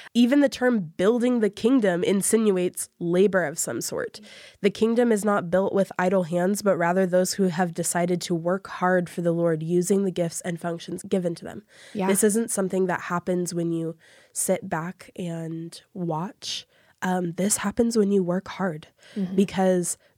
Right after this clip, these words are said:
Speaker 1: building the kingdom, like I already said, there's there's a verb there, you know, <laughs> we are building the kingdom. And I think of actual literal, like, a building project.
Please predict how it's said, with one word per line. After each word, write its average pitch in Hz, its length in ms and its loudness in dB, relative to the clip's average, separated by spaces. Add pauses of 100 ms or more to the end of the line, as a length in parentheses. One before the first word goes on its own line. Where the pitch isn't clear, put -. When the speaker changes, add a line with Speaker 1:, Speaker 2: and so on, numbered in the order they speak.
Speaker 1:
building 202 580 2
the 196 80 0
kingdom, 185 540 0
like 170 220 0
I 175 160 0
already 175 340 0
said, 180 400 -4 (340)
there's 190 340 2 (200)
there's 208 300 4
a 220 100 4
verb 202 440 0
there, 151 240 -2
you 208 200 4
know, 240 240 4
<laughs> - 0 -
we 240 160 0
are 220 120 4
building 214 720 2 (480)
the 196 80 4
kingdom. 180 540 0 (320)
And 208 140 2
I 196 60 2
think 208 240 0
of 240 180 0
actual 180 560 0
literal, 165 480 0
like, 160 160 -4
a 156 80 -2
building 165 560 -4
project. 165 760 -10